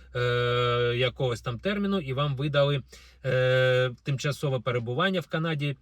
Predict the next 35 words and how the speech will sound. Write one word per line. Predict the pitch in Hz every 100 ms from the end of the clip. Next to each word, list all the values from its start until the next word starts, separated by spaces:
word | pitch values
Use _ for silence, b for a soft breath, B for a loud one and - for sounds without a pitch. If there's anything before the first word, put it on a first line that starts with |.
| B B B
не | 131 143
на | 135
три | 123 202
роки, | 247 233 - 202
як, | 202 190 185
е, | 180 160
при | 175 180
нормальному | 170 170 170 165 160
паспорті, | 160 147 - 139 139 -
а | 175
на | 196 170 156
якийсь | 135 123 147 -
там, | 135 131 131
е, | 123
коротший | 139 127 113 - 107
період, | 117 180 214 180 B B B -
е, | 120
то | - 135
ви | 151 208
можете | 147 160 131 131 127
його | 131 127 123
продовжити | 123 113 123 165 196 208 196
до | 110 131
тридцять | 110 131 117 117
першого | - 120 - 107 104
березня | 185 202 165
двадцять | 104 135 - 127
четвертого | - 120 - 113
року. | 104 95 104
Тобто | 104 120
вам | 113 113
треба | 113 110 101
поміняти | - 110 113 104 101
ваш | 104
паспорт, | - 208 202 208 175